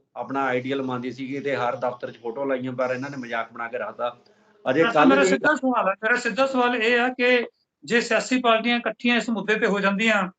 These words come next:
Speaker 2: ਜਿਸ ਤਰ੍ਹਾਂ ਰੋਕਾਂ ਲੱਗੀਆਂ, ਨਾਕੇ ਲੱਗੇ ਆ,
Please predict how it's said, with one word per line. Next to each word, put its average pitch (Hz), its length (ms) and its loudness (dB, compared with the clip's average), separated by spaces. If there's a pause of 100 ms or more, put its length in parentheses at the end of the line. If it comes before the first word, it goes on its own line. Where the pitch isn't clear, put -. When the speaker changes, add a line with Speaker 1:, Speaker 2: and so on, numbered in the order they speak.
(300)
Speaker 2:
ਜਿਸ 208 180 -4
ਤਰ੍ਹਾਂ 240 280 2
ਰੋਕਾਂ 220 300 0
ਲੱਗੀਆਂ, 220 320 2
ਨਾਕੇ 208 300 0
ਲੱਗੇ 185 320 2
ਆ, 170 220 2